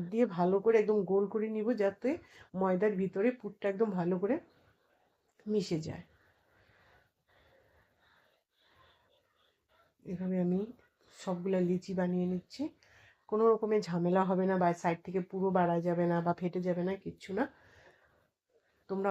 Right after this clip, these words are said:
অবশ্যই বাড়িতে বানিয়ে খাবে, নিজেরা খাবে এবং বাড়ির সকলকে খাওয়াবে। আমি সবসময় চেষ্টা করি তোমাদের সামনে একদম সহজভাবে সব রেসিপিগুলো তুলে ধরার। তোমরা আমার ভিডিওগুলোকে লাইক, শেয়ার, অবশ্যই কমেন্ট করবে, এবং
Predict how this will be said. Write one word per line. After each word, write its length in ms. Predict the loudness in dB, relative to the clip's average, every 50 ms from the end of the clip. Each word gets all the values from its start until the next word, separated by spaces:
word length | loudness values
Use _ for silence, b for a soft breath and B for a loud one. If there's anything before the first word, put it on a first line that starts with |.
| 0
অবশ্যই 380 | 2 0 -2 -4 -2 -4 -2 0 2
বাড়িতে 260 | 2 2 0 -2 -2
বানিয়ে 360 | 0 2 2 4 4 2 2 0
খাবে, 240 | 0 -2 -2 0 0
নিজেরা 340 | 0 0 0 0 0 0 -2
খাবে 200 | -2 -2 -2 -2 -2
এবং 140 | -2 0 0 0
বাড়ির 240 | 0 0 -2 -4 -6
সকলকে 420 | -8 -8 -6 -6 -6 -6 -6 -8 -10 -10
খাওয়াবে। 440 | -8 -6 -4 -2 -2 0 0 -2 -2 -4 B B B B B B B B B B -8
আমি 160 | -6 -6 -6
সবসময় 500 | -4 -4 -6 -6 -6 -8 -6 -4 -4 -4
চেষ্টা 300 | -4 -4 -6 -4 -4 -4 -4
করি 160 | -2 -2 -2 -2
তোমাদের 380 | -2 -2 -2 -2 -2 -2 -6 -8 -8
সামনে 260 | -6 -4 -2 0 0 0
একদম 240 | -2 -2 -4 -8 -8
সহজভাবে 680 | -6 -4 -4 -4 -2 -4 -6 -6 -6 -6 -4 -4 -6
সব 180 | -6 -6 -8 -6 -4
রেসিপিগুলো 580 | -4 -6 -6 -8 -10 -8 -8 -6 -4 -4 -4 -4
তুলে 280 | -4 -4 -4 -4 -4 -4
ধরার। 300 | -4 -4 -2 -2 -4 -4 B B B B B B B B B B
তোমরা 200 | -10 -6 -2 0 0
আমার 160 | 2 0 0 -2
ভিডিওগুলোকে 580 | -2 -4 -2 0 0 0 2 0 -2 0 -2 0 2 2
লাইক, 200 | 2 2 0 -2
শেয়ার, 260 | -6 -4 -4 -2 -2 -2
অবশ্যই 380 | -2 -4 -6 -6 -4 -6 -4 -2 -2
কমেন্ট 260 | 0 0 0 -2 -4 -6
করবে, 280 | -6 -6 -4 -2 -2 -2
এবং 160 | -2 -2